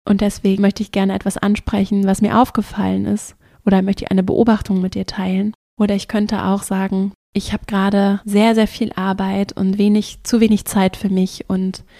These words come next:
auch zu wenig Zeit für unsere gemeinsamen Projekte und deswegen ist es mir wichtig, dass wir gut und reibungslos zusammenarbeiten und ich habe ein wichtiges Thema dazu,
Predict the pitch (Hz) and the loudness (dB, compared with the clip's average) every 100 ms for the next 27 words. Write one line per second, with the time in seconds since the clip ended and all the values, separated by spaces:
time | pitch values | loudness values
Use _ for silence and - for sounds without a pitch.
0 | - _ _ - 196 - 233 220 208 - | -20 _ _ -6 -4 2 4 6 4 0
1 | 202 196 190 - - - 208 196 - - | 0 0 -2 -6 -18 0 2 4 2 4
2 | 233 226 202 196 196 196 202 226 233 220 | 6 6 2 2 2 2 2 2 4 2
3 | 202 208 196 196 - 190 190 196 196 202 | 2 2 0 -2 -6 -6 -6 -4 -4 -2
4 | 214 208 208 196 208 208 214 - 196 - | 0 0 -2 -2 0 0 -2 -4 -6 -4
5 | 208 226 233 - 202 202 202 - 202 - | -4 0 0 0 -2 0 -2 -2 -4 -2
6 | 208 208 214 202 196 190 - 196 196 - | -2 0 0 -2 -4 -6 -4 -6 -8 -10
7 | - 202 196 - 202 202 - 233 226 196 | -2 2 2 2 0 0 2 4 4 2
8 | 190 185 - 196 | 0 -4 -4 -4